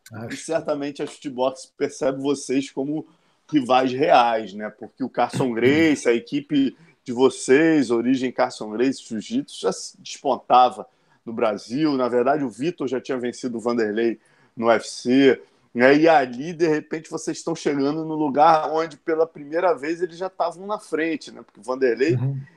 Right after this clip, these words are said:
Speaker 2: já tinha chegado, já tava, já tinha, se eu não me engano, já tinha vencido o Dan Anderson. Então, assim, aí o, o Arona estreia no Pride dezesseis pegando o Guy Messinger. Aí, de-,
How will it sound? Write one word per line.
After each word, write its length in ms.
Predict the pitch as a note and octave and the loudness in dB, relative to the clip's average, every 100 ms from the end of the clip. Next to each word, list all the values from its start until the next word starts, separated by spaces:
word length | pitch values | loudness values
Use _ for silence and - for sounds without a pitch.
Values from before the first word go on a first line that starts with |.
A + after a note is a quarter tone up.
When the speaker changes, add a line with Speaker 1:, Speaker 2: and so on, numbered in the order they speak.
| _ | _
Speaker 2:
já 180 | A2 B2+ | 2 2
tinha 200 | - C#3+ | 2 -4
chegado, 520 | C3+ - C3 C3 D3 | 0 0 4 6 4
já 120 | A#2 A2 | 0 -2
tava, 480 | B2+ B2+ C3 A#2+ - _ | 2 4 4 0 -4 _
já 80 | B2 | -10
tinha, 260 | A#2 C#3+ C3 | -4 -4 -4
se 160 | - D#3 | -6 -4
eu 40 | |
não 80 | C#3+ | -2
me 80 | C3+ | 0
engano, 440 | B2+ B2+ A2 A2 | 2 0 -4 -4
já 120 | A#2 | -4
tinha 160 | - C3 | -2 -2
vencido 380 | C3 A#2+ B2+ A2+ | -2 -2 -4 0
o 40 | |
Dan 180 | A#2 A2 | 0 0
Anderson. 640 | A#2+ C#3+ C#3 B2+ - C3+ - _ _ _ _ | 0 0 2 0 -2 -12 -14 _ _ _ _
Então, 180 | C#3 | 4
assim, 340 | D3+ C#3 D#3 D3 | 4 4 -4 2
aí 440 | C3+ C#3+ E3 F3 - | 2 2 -2 -8 -8
o, 920 | D#3 D#3 D#3 D#3 D#3 D3+ D3+ C3+ D3 | -6 -4 -2 0 0 -2 -2 -2 6
o 60 | |
Arona 380 | D3 C#3 D3 D3+ | 6 6 4 0
estreia 520 | D3+ - D3+ D3+ E3+ | -4 -2 4 6 6
no 120 | E3+ D3+ | 2 -2
Pride 280 | C3+ C#3 | 0 0
dezesseis 560 | C#3+ D3+ D3 - D#3+ E3+ | -2 -8 -8 -4 -6 -4
pegando 400 | - D3 D#3 D#3 | -6 -6 -6 -8
o 40 | |
Guy 360 | C3+ C#3+ D#3+ D#3+ | 0 2 2 0
Messinger. 580 | A#2+ A2+ G#2+ - G#2+ - _ _ _ _ _ | -6 -6 -10 -16 -16 -18 _ _ _ _ _
Aí, 360 | B2 C#3+ D#3 | 2 2 0
de-, 240 | D#3 D#3+ | -2 -4